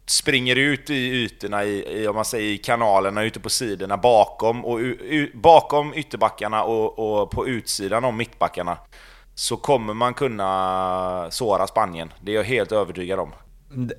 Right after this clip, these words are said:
Speaker 2: det som är nackdelen där lite är väl att vi har, alltså det är Isak som får göra det då. För vi har ju inga ytterspringare direkt på det sättet.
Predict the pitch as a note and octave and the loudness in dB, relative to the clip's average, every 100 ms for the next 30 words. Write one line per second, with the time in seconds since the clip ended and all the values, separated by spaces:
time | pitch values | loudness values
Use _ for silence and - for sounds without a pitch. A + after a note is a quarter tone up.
0 | - A#2+ B2 B2 A#2 A2+ A2+ A2+ A#2 A2+ | -10 -2 2 2 0 -2 -2 -2 -2 -2
1 | G#2 - C#3 D#3 B2 G#2+ G#2+ G2+ A2 A2 | -4 -2 -2 0 0 2 0 0 -2 0
2 | G#2+ G#2+ A2 G#2 G2+ G2 F#2+ G#2+ A2 A2 | 0 2 4 4 2 0 -2 -2 0 2
3 | A2 A#2 A#2 G2+ - A2 - - C3+ B2 | 2 4 2 0 0 -2 -4 -6 -4 0
4 | B2+ A2+ G#2+ B2 G#2 F2+ E2 - - - | 4 6 6 6 2 0 -6 -12 -20 -20
5 | - - B2 A2+ A2 A2 G#2+ G2+ G2+ G#2+ | -20 -12 -4 2 2 2 0 -2 -2 -2
6 | A2 A2 - - - - - - - - | -2 -4 -10 -20 -20 -20 -20 -20 -20 -20
7 | - - D#3+ - - - A#2 - - D3+ | -20 -4 -4 -4 -4 0 2 2 0 0
8 | D3 C3 G#2+ G#2 G2 F#2+ - - A2+ G#2 | 2 2 2 2 0 -2 -6 -4 -2 -2
9 | B2 A#2 - - | -4 -6 -10 -12